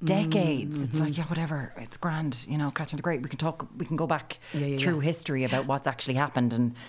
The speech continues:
Speaker 1: new things that are being found out about hunter-gatherer societies and the fact that women were hunters," you know. Sorry, very fascinating, um, stuff coming out of South America about that.
Speaker 2: Oh, wow.
Speaker 1: But it's
Speaker 2: Class.
Speaker 1: just,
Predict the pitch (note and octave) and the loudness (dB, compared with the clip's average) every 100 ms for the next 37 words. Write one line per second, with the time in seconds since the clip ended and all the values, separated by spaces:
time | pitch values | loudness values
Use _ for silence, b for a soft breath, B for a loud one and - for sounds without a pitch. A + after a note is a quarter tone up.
0 | B B D#3+ D#3 D3+ C#3 C3+ B2+ C3 C3 | B B 4 6 2 2 2 2 2 2
1 | B2+ C3 B2+ F3+ E3+ D#3+ F3+ D#3+ C3+ D3+ | 2 2 2 2 2 4 4 4 0 0
2 | B2+ C3 B2+ C3 A#2+ C3+ - C#3 D3 B2 | 0 0 0 -2 -2 -2 0 0 -2 -4
3 | - D#3 D#3 D3+ C#3+ E3 C#3+ C3 - - | -2 0 2 2 4 4 4 0 -8 -20
4 | - - A#3 B2 - - - E3 D3+ A#2+ | -6 0 2 0 -6 -14 -4 2 2 0
5 | - - - G#2 A#2 B2 A#2 A#2 A2 - | -4 -6 -2 -2 0 0 0 0 -2 -4
6 | A2+ A#2+ A#2 - A#2+ G2+ G#2 C3 A#2 A#2+ | -6 -4 -6 -4 -4 -2 -4 -4 -4 -4
7 | A2+ G#2+ - A#2+ A#2 A2 - G#2+ F#2+ - | -4 -6 -4 -4 -2 -4 -4 -6 -6 -8
8 | B G3+ F#3 A3+ C#3+ D#3 A3+ - E3+ E3+ | B 0 2 2 2 2 0 0 -4 -2
9 | A3 G#3+ G3 - - - | 2 2 2 -2 -8 -6